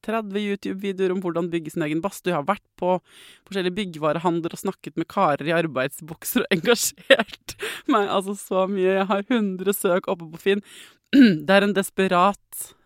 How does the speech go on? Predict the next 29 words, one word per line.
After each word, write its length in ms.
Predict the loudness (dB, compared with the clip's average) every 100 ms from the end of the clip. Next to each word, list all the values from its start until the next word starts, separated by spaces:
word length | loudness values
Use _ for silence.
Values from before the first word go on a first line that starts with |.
| -8
eh, 480 | -6 -4 -6 -6 -2
jakt 460 | 0 -2 -8 -20 -20 _ 0
på 140 | 2
hverdagslykke 800 | 4 2 -2 -8 -12 -6 0 2 0 _ _
i 80 | -8
form 320 | -2 -2 0
av 240 | 2 2 0 -6 _ _ _ _
badstue. 320 | -2 -2 -6 -8 -12 -20 -20 -6
Så 160 | 2
der 160 | 4 4
hvor 80 | 4
det 80 |
var 160 | 2 2
høner 560 | 2 2 4 2 2 0
i 160 | 0
våres, 400 | 2 2 2 0
så 220 | -2 0
er 80 | 0
det 60 | 0
altså 160 | -2 -4
badstue 400 | -4 -6 -8 -8
som 240 | -4 -2
er 80 | 0
mitt 300 | -2 -4 _
nye, 480 | -4 -2 -2 -2 -6 -8 _ _ -20 -20 -20 -20 -20 _ _ _ _ _ _ -12 -6 -4
min 220 | -2 -4
nye 220 | -6 -6 -6
greie, 240 | -6 -6
da. 80 | -6